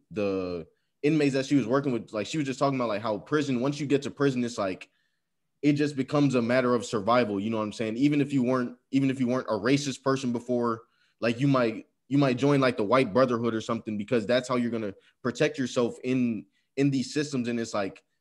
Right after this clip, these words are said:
and, and, you know, that even, that even, like we were saying, that goes even beyond just, like, jail and the whole prison system. It's like, when people are stuck in these cycles, when you're only seeing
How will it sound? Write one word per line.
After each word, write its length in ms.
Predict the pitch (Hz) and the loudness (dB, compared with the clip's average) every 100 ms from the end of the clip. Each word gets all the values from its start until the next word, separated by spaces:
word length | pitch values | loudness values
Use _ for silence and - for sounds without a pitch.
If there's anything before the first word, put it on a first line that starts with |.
| _ _ _ - | _ _ _ -6
and, 180 | 131 131 | -4 -2
and, 160 | 123 | 0
you 60 | 139 | 0
know, 100 | 131 | 2
that 180 | 127 156 | 2 0
even, 340 | 160 139 117 | 0 -4 -4
that 120 | 123 | 0
even, 260 | 147 117 98 - | 0 0 -6 -4
like 160 | 131 | -2
we 60 | 131 | -2
were 80 | 123 | -4
saying, 260 | 139 123 | -4 -2
that 160 | 120 123 | -2 0
goes 400 | 135 127 117 - | 0 -2 -4 -6
even 220 | 135 127 | -4 -2
beyond 440 | 107 110 117 127 113 | -4 -4 -2 -2 -2
just, 340 | 117 107 - | -4 -8 -8
like, 200 | 95 98 | -6 -6
jail 280 | 110 117 117 | -2 0 0
and 140 | 107 | -2
the 100 | 101 | -6
whole 160 | 110 117 | -6 -6
prison 300 | 95 120 120 | -4 -6 -6
system. 300 | - 101 104 | -8 -10 -10
It's 120 | 98 | -8
like, 260 | 101 90 - | -6 -8 -10
when 160 | 98 104 | -12 -8
people 200 | 139 135 | -4 -4
are 60 | |
stuck 280 | 117 - 127 | -4 -4 -6
in 120 | 110 107 | -6 -8
these 300 | 107 98 - _ _ | -8 -10 -16 _ _
cycles, 360 | - 123 120 113 | -6 -2 -2 -2
when 140 | 110 | -4
you're 100 | 110 | -4
only 260 | 110 127 123 | -4 -2 -2
seeing 460 | - 123 120 110 | -4 -4 -2 -4